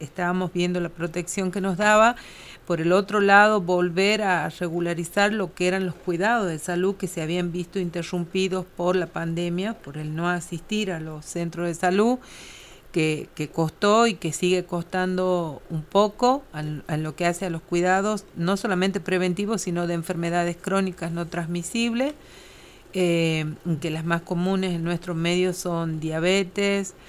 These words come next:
eh, la obesidad, la hipertensión, la dislipemia, quiere decir colesterol, las grasas altas en sangre,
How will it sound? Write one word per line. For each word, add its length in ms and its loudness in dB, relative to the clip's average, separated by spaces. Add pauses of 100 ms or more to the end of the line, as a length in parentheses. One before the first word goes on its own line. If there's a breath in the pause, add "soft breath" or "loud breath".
(300 loud breath)
eh, 560 -4 (160)
la 180 -2
obesidad, 640 4
la 120 4
hipertensión, 920 0
la 120 0
dislipemia, 580 0
quiere 220 -4
decir 320 -4
colesterol, 640 -6
las 160 -10
grasas 500 -10
altas 380 -6
en 160 -6
sangre, 640 4